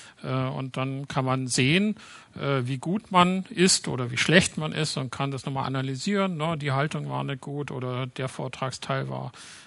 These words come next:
Müll. Aber in diesem Fall ist das eine Zwangslage. Das heißt, der Bewerber oder die Bewerberin sind in einer Zwangslage und können hier eigentlich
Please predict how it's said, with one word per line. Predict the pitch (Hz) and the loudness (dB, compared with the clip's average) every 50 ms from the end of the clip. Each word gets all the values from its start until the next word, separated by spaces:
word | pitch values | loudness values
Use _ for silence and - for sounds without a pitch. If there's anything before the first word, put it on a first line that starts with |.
| - - | -14 -10
Müll. | 135 131 135 147 147 139 - - - - - - - - - - - - _ - _ _ _ - | -4 0 2 2 2 2 0 -6 -16 -18 -18 -18 -18 -20 -20 -20 -20 -20 _ -20 _ _ _ 0
Aber | - 123 143 156 170 170 175 175 170 - | 6 8 8 10 10 8 8 6 4 -2
in | - 139 | -4 -2
diesem | 135 196 254 254 233 196 | 0 2 2 4 2 2
Fall | - - 127 123 139 196 254 - - - _ _ _ - | 2 4 6 6 8 6 6 4 0 -10 _ _ _ -6
ist | 156 151 - - | -4 -2 0 0
das | 160 - | 0 0
eine | - - 151 165 170 | 0 -2 -2 -4 -4
Zwangslage. | - - 139 147 156 - - 151 123 117 120 - 123 120 | -2 0 0 0 0 -2 -4 -2 -2 -2 -4 -4 -8 -8
Das | - - 135 - - | -8 -8 -6 -2 -2
heißt, | 147 - - - | -2 -2 -2 -4
der | 131 | -4
Bewerber | 123 123 113 123 117 123 175 196 196 | -4 -4 -4 -2 0 2 2 2 2
oder | 190 180 160 147 | 0 -2 -2 -4
die | 127 131 123 | -4 -4 -8
Bewerberin | 123 139 131 - 117 113 143 175 160 170 190 208 208 - - - - - _ _ _ _ - _ _ - _ - - | -8 -10 -8 -6 -4 -4 -2 -4 -4 -4 -6 -8 -8 -10 -14 -20 -20 -20 _ _ _ _ -20 _ _ -20 _ -16 -10
sind | - - 156 175 175 | -2 0 0 2 2
in | 180 147 | 0 -2
einer | 139 135 135 135 135 | 0 2 2 2 0
Zwangslage | - - - 123 139 147 - - 151 147 156 151 160 165 - - - - - - - - | 0 0 -2 -2 -2 -2 -2 -4 -2 -2 -2 -2 -4 -6 -6 -12 -18 -18 -18 -20 -20 -12
und | - - 147 - | -10 -8 -8 -8
können | - - 135 143 190 190 | -4 -2 0 0 0 0
hier | 160 196 170 156 - | 2 4 4 6 6
eigentlich | - 127 147 170 175 160 165 170 160 - | 6 4 4 2 0 2 2 2 2 2